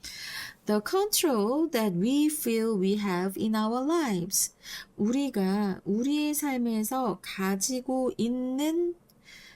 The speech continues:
그런 통제력인데 여기에서 사실 이 관계대명사 바로 다음에 이렇게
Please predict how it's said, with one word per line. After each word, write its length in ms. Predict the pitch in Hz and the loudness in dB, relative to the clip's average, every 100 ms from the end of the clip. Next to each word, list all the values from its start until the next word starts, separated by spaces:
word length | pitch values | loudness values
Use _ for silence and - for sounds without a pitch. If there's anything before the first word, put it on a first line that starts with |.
| _ | _
그런 440 | - 214 285 339 349 | -2 0 2 0 0
통제력인데 1040 | 381 381 359 381 294 180 170 180 262 233 - - - - | 0 2 4 4 2 0 -2 0 -2 -2 -6 -12 -14 0
여기에서 800 | 185 190 294 294 262 294 285 165 180 _ _ _ _ _ _ _ | 2 4 2 0 0 0 0 -2 -6 _ _ _ _ _ _ _
사실 720 | - 285 269 247 233 240 160 - | -4 -2 0 2 2 0 -2 -2
이 140 | 202 | -2
관계대명사 920 | 208 196 196 302 349 339 330 311 302 294 | 0 2 4 4 4 2 2 0 -2 -4
바로 380 | - 220 320 | -8 2 4
다음에 600 | 359 262 233 226 180 190 | 4 2 2 2 2 0
이렇게 500 | - 180 196 - 311 | 0 -2 -2 -2 -2